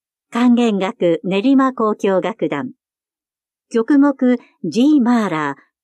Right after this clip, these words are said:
ー、交響曲第九番。入場料、全席自由千円です。購入は一、二、三で発売中。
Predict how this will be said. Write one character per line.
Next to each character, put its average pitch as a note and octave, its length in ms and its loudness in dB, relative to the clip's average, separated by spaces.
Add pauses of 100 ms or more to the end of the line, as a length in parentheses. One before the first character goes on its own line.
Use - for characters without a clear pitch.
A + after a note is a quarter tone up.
(180)
ー、 - 40 -8
交 B3 180 0
響 A3+ 240 0
曲 F3 360 -2
第 G#3+ 240 -2
九 B3 260 -2
番。 C#3+ 260 -14 (880)
入 G#3+ 220 -2
場 G3 260 0
料、 D#3 260 -2 (300)
全 A#3 280 0
席 F3+ 400 -4
自 G#3 80 0
由 A3+ 420 0
千 A3 300 -4
円 C#3+ 200 -4
で D#3+ 120 -4
す。 - 140 -20 (920)
購 A#3+ 180 0
入 A3+ 260 2
は G#3 200 -4 (260)
一、 C#4+ 540 -2
二、 G3 360 0 (140)
三 C4+ 300 0
で C#4 220 -2
発 E3 300 -10
売 C#3 220 -8
中。 - 320 -10